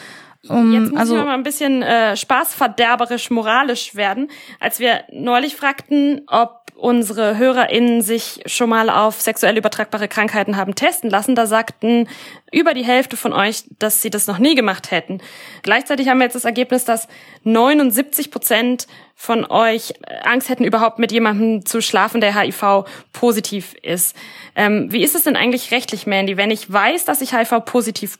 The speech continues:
Speaker 2: bin, aber meinen PartnerInnen nichts davon sage, mache ich mich dann strafbar?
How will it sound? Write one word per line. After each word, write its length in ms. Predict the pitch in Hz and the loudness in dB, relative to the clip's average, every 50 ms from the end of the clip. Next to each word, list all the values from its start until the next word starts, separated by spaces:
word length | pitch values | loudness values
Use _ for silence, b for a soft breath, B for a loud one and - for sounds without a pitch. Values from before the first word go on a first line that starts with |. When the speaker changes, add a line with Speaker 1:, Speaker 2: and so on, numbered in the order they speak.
| _ | _
Speaker 2:
bin, 300 | - 220 208 202 196 185 B B B B 214 196 B - | 0 2 2 2 0 -2 B B B B -18 -18 B -2
aber 300 | - 196 220 220 220 220 | 0 0 2 2 0 0
meinen 240 | 220 214 220 214 | 0 -2 -4 -2
PartnerInnen 720 | - - 254 254 - 262 - 220 226 226 233 226 220 214 - | 0 0 0 2 2 2 2 2 2 2 2 2 0 0 0
nichts 260 | 226 240 - - - | 0 0 0 0 -2
davon 300 | 220 214 - - 214 196 | -2 -2 -2 -4 -6 -2
sage, 480 | 190 190 175 175 180 175 170 165 156 B B B | 0 2 2 2 0 0 -2 -6 -6 B B B
mache 200 | - 202 196 202 | -4 -4 -2 -2
ich 160 | 247 240 - 240 | -4 -6 -2 -4
mich 160 | 233 - - | -4 -2 0
dann 160 | 220 202 208 | 0 0 0
strafbar? 640 | - - - - 165 170 202 - - 294 320 392 | -2 -4 -6 -4 -4 -4 -4 0 0 2 2 2